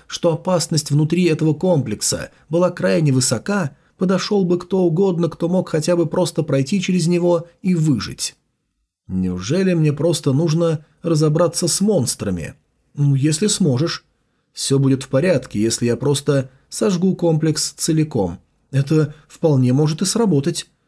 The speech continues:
Хорошо, тогда приступим. Подожди секундочку. Кратия остановила принца, которая уже собиралась войти в здание. По сравнению с тем, как она подразнивала ее ранее,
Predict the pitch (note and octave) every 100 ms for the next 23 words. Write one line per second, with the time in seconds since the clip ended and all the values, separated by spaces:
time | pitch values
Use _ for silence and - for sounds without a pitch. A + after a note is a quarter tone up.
0 | _ - - - - A#2+ E3 - _ A2+
1 | G2+ A2+ A#2+ A2+ D3+ D3+ F#3 F3 - _
2 | _ _ _ D#3+ D#3+ F#3 D3+ A#2+ A2+ B2
3 | B2 A2+ G2 F2+ - G#2+ G#2 _ _ -
4 | - F#3+ G#3 G3 F#3+ F3+ F3 D3+ F3+ F3
5 | F#3+ F#3 F3+ G3+ E3+ B2+ - - - _
6 | - G#3 G3+ G3+ F#3+ E3+ D3 F3+ - D3+
7 | D3+ F3 E3+ - D#3 D3+ D#3 D3 C3+ A#2+
8 | F2+ G#2+ - - _ _ _ B2+ - C3
9 | B2+ C#3 C3+ B2+ - D#3 D3 B2+ - -
10 | D3+ D#3 D#3 D#3 B2+ B2 D3+ D3 B2+ C3+
11 | C3 C3 C#3 C#3 C3 F#3+ G#2+ E2+ -